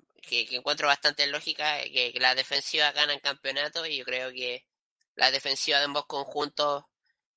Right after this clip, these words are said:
son, yo creo que de las mejores de la liga, y claramente van a saber hacer su labor intentando frenar por un lado a Tom Brady y por el otro a Patrick Mahomes, así que yo creo que la defensiva va a ser muy, muy vital, y me parece ser que no,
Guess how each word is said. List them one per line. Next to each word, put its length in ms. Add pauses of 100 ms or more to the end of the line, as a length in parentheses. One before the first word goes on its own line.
(120)
son, 720 (200)
yo 160
creo 180
que 80
de 100
las 140
mejores 340
de 80
la 140
liga, 400
y 100
claramente 800 (220)
van 240
a 200
saber 460
hacer 240
su 180
labor 380 (400)
intentando 500
frenar 360
por 140
un 100
lado 180
a 60
Tom 180
Brady 360
y 40
por 140
el 100
otro 240
a 300
Patrick 300
Mahomes, 360
así 240
que 280 (580)
yo 140
creo 220
que 100
la 100
defensiva 460
va 60
a 40
ser 180
muy, 220
muy 160
vital, 420
y 120
me 160
parece 320
ser 280
que 140
no, 340